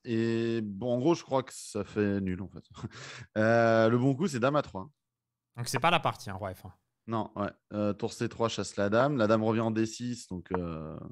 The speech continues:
Speaker 1: mieux placée, tu peux pas la toucher. Disons H quatre, bah, c'était quand même l'idée de pas roquer, quoi. Tour D huit, pression au centre.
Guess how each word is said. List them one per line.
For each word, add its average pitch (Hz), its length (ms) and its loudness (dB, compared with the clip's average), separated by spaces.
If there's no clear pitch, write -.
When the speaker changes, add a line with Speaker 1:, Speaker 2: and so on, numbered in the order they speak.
Speaker 1:
mieux 92 380 -2
placée, 107 480 0
tu - 80 -10
peux 95 80 -8
pas 104 100 2
la 101 80 4
toucher. 135 380 -4
Disons 107 140 -2
H 113 200 2
quatre, 131 320 2
bah, 95 60 -8
c'était - 160 -14
quand 95 120 -4
même 95 100 -2
l'idée 101 180 0
de 92 180 0
pas 90 140 -4
roquer, 95 320 -2
quoi. 143 180 -8
Tour 123 160 4
D 123 80 6
huit, 131 240 4
pression 104 380 -2
au 95 60 0
centre. 147 340 -2